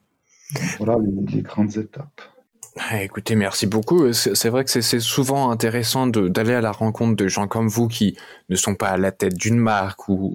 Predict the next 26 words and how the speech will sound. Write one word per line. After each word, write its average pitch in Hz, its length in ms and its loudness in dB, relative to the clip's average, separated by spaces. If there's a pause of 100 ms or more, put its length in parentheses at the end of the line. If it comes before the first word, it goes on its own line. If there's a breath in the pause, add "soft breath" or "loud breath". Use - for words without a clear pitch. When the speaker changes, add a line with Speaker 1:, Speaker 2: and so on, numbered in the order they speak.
(120)
Speaker 2:
ou 95 60 -2
tout 101 140 -2
ça, 139 180 0
qui 110 140 -2
proposent 120 840 0
leurs 101 220 0
services, 107 680 0
euh, 90 180 2 (680 loud breath)
et 101 100 0
leur, 95 320 2
euh, 78 140 0
enfin, 90 240 -6
vous 92 140 -2
avez 92 120 0
tout 113 160 -12
un 101 80 -2
panel 101 300 0
de 101 100 0
services 101 360 -2
que 107 100 0
vous 101 80 4
proposez 113 480 0
pour - 260 -8
comprendre 117 640 0
aussi 127 460 2
et, 98 120 0